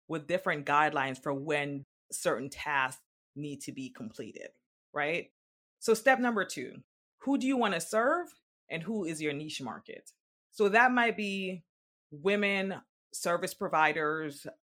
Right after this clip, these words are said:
It could be who are, you know, are women who are coaches,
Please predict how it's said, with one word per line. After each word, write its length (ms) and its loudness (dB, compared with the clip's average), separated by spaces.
It 260 0
could 260 -6
be 160 -10
who 280 -8
are, 180 0
you 100 -6
know, 340 -6
are 120 -2
women 340 -2
who 200 -10
are 120 -6
coaches, 800 -2